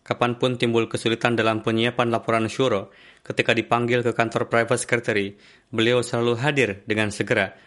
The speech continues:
dan selalu mengungkapkan bahwa, "Saya menganggap ini sebagai suatu kehormatan bagi saya."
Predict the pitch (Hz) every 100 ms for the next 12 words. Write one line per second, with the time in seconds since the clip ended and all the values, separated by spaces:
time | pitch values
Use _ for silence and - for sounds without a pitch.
0 | _ 113 110 - 113 117 113 110 151 -
1 | 107 101 98 104 110 - - - - 117
2 | 120 120 117 113 117 120 117 120 117 107
3 | 104 104 - 135 127 113 110 107 98 -
4 | 107 107 110 117 123 110 101 95 92